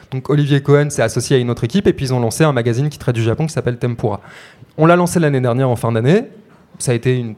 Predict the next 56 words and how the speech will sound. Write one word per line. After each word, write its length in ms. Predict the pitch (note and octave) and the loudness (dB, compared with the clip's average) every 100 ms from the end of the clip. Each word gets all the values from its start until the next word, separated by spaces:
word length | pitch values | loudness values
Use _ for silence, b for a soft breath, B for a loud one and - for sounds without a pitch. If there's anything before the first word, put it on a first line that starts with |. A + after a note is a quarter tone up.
| - | -4
très 180 | - | 2
belle 140 | D3 C3 | 2 2
campagne. 520 | A#2+ A2+ C3 F3+ F3 - | -2 2 2 2 -2 -6
Je 180 | A#2 B2 | -6 -6
ne 80 | A#2+ | -4
sais 140 | C#3 | -6
plus 140 | - | -4
exactement 400 | B2 A#2+ B2 B2+ | -4 -4 -4 -4
combien 220 | B2+ A#2+ A#2+ | -4 -6 -4
on 120 | A2+ | -6
a 60 | |
collecté 360 | G#2 A#2+ A#2 B2+ | -6 -8 -4 -4
pour 140 | B2+ | -4
pouvoir 180 | - A#2 | -2 0
le 80 | A2+ | 0
lancer, 300 | A2+ A2 B2+ | -2 -2 -2
mais 80 | A#2 | -2
il 40 | |
me 40 | A2 | -2
semble 200 | B2+ A#2 | -4 -4
que 80 | |
c'était 140 | A2 A2+ | -6 -6
soixante 320 | - A#2 B2 | -4 -4 -4
ou 60 | A2+ | -6
soixante-dix 400 | - A2+ G#2+ A2+ | -8 -8 -6 -2
mille 100 | G#2+ | 0
euros. 300 | G#2 E3 - B B B - | 4 2 0 B B B -8
Et 60 | |
puis 180 | - E3+ | 0 4
arrive 200 | D#3+ F3 | 4 4
le 100 | D3+ | 2
covid, 320 | C#3+ B2+ E3 G#3+ G#3+ B B B B _ _ - | 2 4 2 0 -8 B B B B _ _ -2
arrive 240 | C#3+ D3+ | 0 4
le 80 | C#3+ | 2
confinement, 600 | C3+ A#2+ B2 B2 F3 G#3 B B _ _ - | 2 -2 0 2 2 -2 B B _ _ 0
et 100 | E3 | 4
avec 200 | C#3 B2+ | 4 2
ça, 160 | - F3 | 2 2
forcément, 360 | D#3+ C#3 C#3+ | 2 0 0
toutes 220 | E3+ F#3+ | 0 -2
les 80 | E3 | -2
difficultés 480 | C3+ B2+ - A#2+ E3+ | -2 -4 -6 0 0
que 60 | E3+ | 0
rencontre 520 | C3 - E3 F#3 - | -4 -2 -2 -2 -4
un 160 | - C3 | -4 -2
titre 420 | - F3 C3 - _ _ _ G#2+ | 0 -2 -2 -14 _ _ _ 0
de 80 | C3+ | 0
presse 280 | - D#3 | 2 0
indépendant, 360 | D#3 C3 B2+ A#2 - b b | 2 0 0 -2 -10 b b
qui 100 | - | -4
a 60 | A2+ | -2
plus 200 | - F#3 | 2 2
de 40 | |
réseau 220 | F3 D3+ D3+ | 4 2 0
de 40 | |
distribution, 680 | C3+ - C3+ A#2 - E3+ | -2 -6 -6 -4 0 0